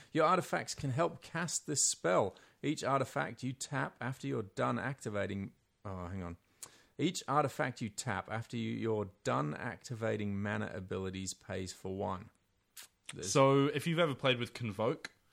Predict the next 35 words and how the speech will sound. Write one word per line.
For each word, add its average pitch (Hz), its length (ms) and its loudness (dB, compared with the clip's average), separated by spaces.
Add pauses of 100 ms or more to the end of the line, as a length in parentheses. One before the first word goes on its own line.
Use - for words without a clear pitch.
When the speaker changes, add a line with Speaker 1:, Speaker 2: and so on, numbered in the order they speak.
(460)
Speaker 2:
which 113 240 -8
was 107 200 -2
tap - 420 0 (180)
creatures 117 840 -4
you 110 180 -4
control 107 500 -2
to 104 120 -10
help 104 320 -4 (320)
pay 110 260 0
for 104 220 -6
mana 104 280 0
of 98 80 -4
a 98 60 -4
spell, 113 260 -2
it 117 40 -2
was 107 120 -4
in 95 220 -6
M 107 220 -6
fifteen, 110 680 -10
I 123 40 -12
think. 131 360 -14 (240)
Speaker 1:
Okay. 120 600 -8 (680)
Yeah, 135 300 2
that 110 40 0
Speaker 2:
Um, 123 260 4
Speaker 1:
brings 110 180 -2 (640)
Speaker 2:
this 156 160 6
is 135 100 2
just 139 160 2
kind 139 160 4
of 113 80 -2
like, 120 400 4 (100)
uh, 113 380 4
so 120 140 0
you, 117 180 0